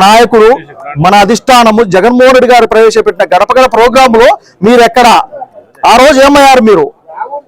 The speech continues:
ఆ రోజు ఎందుకు అడగలేదు? ఆ రోజు, ఈ రోజు, ఆ రోజు కార్యకర్తలారా మీరు రాంబాబు గారు స్వస్థలం కాదు అని ఆ రోజు ఎందుకు నిలదీయలేదు?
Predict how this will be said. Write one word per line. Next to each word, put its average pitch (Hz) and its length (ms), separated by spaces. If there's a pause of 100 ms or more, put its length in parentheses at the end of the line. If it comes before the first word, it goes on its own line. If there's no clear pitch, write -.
(260)
ఆ - 80
రోజు 254 200
ఎందుకు 262 220
అడగలేదు? 262 420 (840)
ఆ 208 120
రోజు, 269 220 (140)
ఈ 254 100
రోజు, 523 200 (140)
ఆ - 100
రోజు 269 240
కార్యకర్తలారా 262 680 (360)
మీరు 262 160 (240)
రాంబాబు 254 400
గారు 262 280
స్వస్థలం 269 340 (100)
కాదు 254 280
అని 262 120
ఆ - 60
రోజు 254 180
ఎందుకు 294 220
నిలదీయలేదు? 269 500